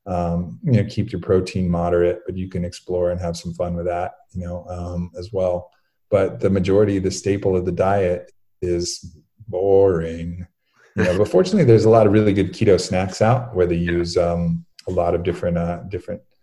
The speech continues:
Speaker 1: cool ingredients. So, uh, my, my pantry is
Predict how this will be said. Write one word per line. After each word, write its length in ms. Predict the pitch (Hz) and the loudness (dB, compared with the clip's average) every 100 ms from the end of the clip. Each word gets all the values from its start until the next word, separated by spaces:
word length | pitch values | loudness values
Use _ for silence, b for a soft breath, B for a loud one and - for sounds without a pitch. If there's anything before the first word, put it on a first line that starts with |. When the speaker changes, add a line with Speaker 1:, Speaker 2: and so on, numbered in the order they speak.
| _ _ _ _ _ - | _ _ _ _ _ -2
Speaker 1:
cool 260 | 101 95 | 2 2
ingredients. 560 | 90 90 90 87 85 85 - | 0 -2 -4 -4 -8 -12 -10
So, 300 | 92 90 92 _ b b b 87 | -8 -8 -10 _ b b b -8
uh, 160 | 87 | -4
my, 260 | 90 92 92 - | -2 -2 -2 -6
my 400 | - 95 92 92 95 _ _ _ _ _ - | -4 0 2 0 -4 _ _ _ _ _ -6
pantry 400 | 117 95 95 | -2 0 0
is 100 | 85 | -2